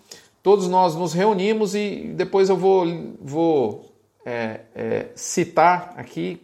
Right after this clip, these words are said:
distribuir o link de acesso a esses, você pode baixar de maneira gratuita e eu vou, esse podcast é, na verdade, né, o artigo, é, falado,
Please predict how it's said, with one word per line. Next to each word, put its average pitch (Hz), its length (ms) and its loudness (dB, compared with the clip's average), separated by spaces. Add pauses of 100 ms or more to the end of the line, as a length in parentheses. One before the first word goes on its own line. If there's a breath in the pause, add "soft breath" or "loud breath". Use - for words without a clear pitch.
(200)
distribuir 156 720 -2
o 175 60 2
link 190 380 -2
de 156 80 0
acesso 175 640 -2
a 135 120 0
esses, 160 580 -4
você 123 240 -8
pode 165 280 0
baixar 160 640 2 (220)
de 131 80 -16
maneira 147 320 0
gratuita 170 600 0
e 208 40 0
eu 202 100 6
vou, 202 400 4 (220 loud breath)
esse 226 220 6
podcast 196 680 4
é, 185 60 -2
na 175 140 -4
verdade, 165 720 0 (440 soft breath)
né, 139 320 -6
o 160 100 4
artigo, 170 680 -2 (260)
é, 117 320 -10
falado, 190 760 4